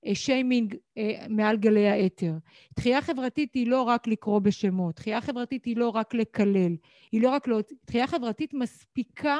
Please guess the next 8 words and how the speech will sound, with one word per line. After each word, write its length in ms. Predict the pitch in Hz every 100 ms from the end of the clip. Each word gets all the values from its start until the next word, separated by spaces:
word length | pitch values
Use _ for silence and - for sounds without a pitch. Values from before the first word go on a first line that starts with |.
| 330 _ _ _ -
והיא 220 | 190 262 -
קשה 360 | - - 302 311
מאוד 240 | 285 294 262
בהתעלמות. 760 | 330 - - 285 302 339 - _ - - 208
זאת 240 | 233 233
ילדה 460 | 254 226 190 190 196 _ _
שמתעלמים 1200 | - 269 247 _ _ - 254 277 - 240 233 269 359
ממנה. 360 | 403 269 196